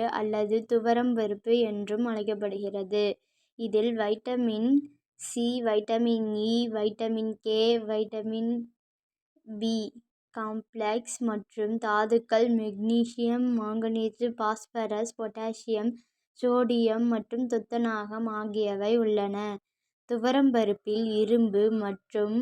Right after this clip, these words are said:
போலேட் ஆகியவற்றின் செழுமை அத்தியாவசிய ஊட்டச்சத்துக்கள் இரும்புச்சத்து குறைபாடு, இரத்த சோகை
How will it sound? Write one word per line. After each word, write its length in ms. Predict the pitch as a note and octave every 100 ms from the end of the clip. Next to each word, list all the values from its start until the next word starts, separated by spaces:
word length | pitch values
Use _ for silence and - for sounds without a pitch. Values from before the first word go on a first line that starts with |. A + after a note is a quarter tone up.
| B3 -
போலேட் 680 | - A3 A3 A3+ G#3+ A3 A3+
ஆகியவற்றின் 1040 | G#3+ G#3 G3+ G#3+ G3+ G3 F#3 - G#3 A3+ C4 C4+ _ _ _ _
செழுமை 460 | A#3+ A3+ B3 B3 B3
அத்தியாவசிய 1000 | A#3+ G#3 - A3 A3 G#3 G#3 G#3 G3+ G3+ G3 G#3+ A#3
ஊட்டச்சத்துக்கள் 1040 | A3 G#3+ - G#3 - - G3+ G3+ - G#3 A#3+ A#3
இரும்புச்சத்து 840 | A3 A#3 A#3+ A#3 - G3 - G#3
குறைபாடு, 640 | G#3+ G#3+ G#3+ G3+ G3+ G3 G3
இரத்த 380 | G#3 G3 - A#3+
சோகை 580 | A#3 A#3 G3+ G3 G3